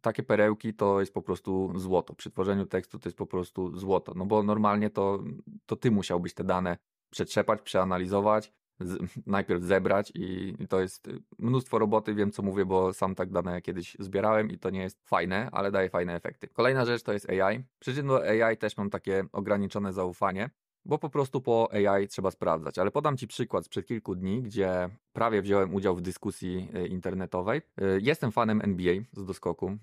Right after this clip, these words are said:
fanem amerykańskiej ligi koszykówki i niedawno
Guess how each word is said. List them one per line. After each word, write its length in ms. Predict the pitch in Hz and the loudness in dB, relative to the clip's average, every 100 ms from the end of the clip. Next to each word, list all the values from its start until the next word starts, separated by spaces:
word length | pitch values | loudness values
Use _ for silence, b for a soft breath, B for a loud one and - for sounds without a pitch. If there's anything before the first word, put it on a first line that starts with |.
| - | -6
fanem 500 | 95 92 92 92 - | -4 -2 -4 -6 -8
amerykańskiej 560 | 92 90 90 95 - 95 | -4 -4 -2 -2 -2 -6
ligi 140 | 95 | -6
koszykówki 680 | - 92 - - - 117 127 | -6 -8 -8 -10 -8 -6 -2
i 40 | 110 | 0
niedawno 760 | 107 120 110 107 107 104 104 | 4 4 4 2 4 2 0